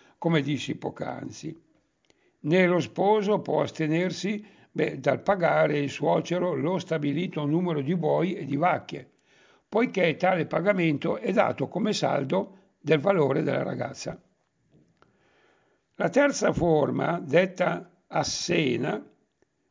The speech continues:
presenta due casi distinti. Il primo, quando la ragazza, d'accordo con l'amante, ma senza il consenso dei suoi genitori, fugge dalla casa paterna ed entra in quella dello sposo futuro.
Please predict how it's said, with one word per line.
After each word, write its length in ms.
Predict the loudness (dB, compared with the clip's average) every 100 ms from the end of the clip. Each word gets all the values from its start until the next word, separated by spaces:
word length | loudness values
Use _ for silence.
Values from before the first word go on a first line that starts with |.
| -4
presenta 520 | 0 2 2 2 0
due 220 | 0 0
casi 320 | 0 0 0
distinti. 640 | -4 -8 -6 -8 -8 -10 -16 _ _ _ _ _ _
Il 100 | -4
primo, 460 | 0 2 0 -4 -14 _ _ _ _ _ _ _ _ _
quando 320 | 0 2 2
la 120 | 2
ragazza, 580 | 2 4 2 0 -6 -8
d'accordo 500 | -14 -2 0 0 -2
con 120 | 0
l'amante, 640 | 2 2 0 -2 -6 -8 -12 _ _ _
ma 180 | -2 -2
senza 400 | 2 2 2 0
il 80 | -2
consenso 640 | -2 -2 -2 0 0 -2
dei 180 | -2 -4
suoi 240 | -2 -2
genitori, 720 | -2 -2 -2 0 2 2 0 -8 _ _ _
fugge 420 | _ 2 4 4 2
dalla 200 | 4 4
casa 300 | 2 2 0
paterna 680 | 0 4 4 4 0 -2
ed 240 | 0 0 2
entra 340 | 0 -2 -2
in 120 | -2
quella 260 | 0 2 2
dello 200 | 0 -2
sposo 380 | -2 -2 -2 -4
futuro. 600 | -8 -8 -6 -6 -8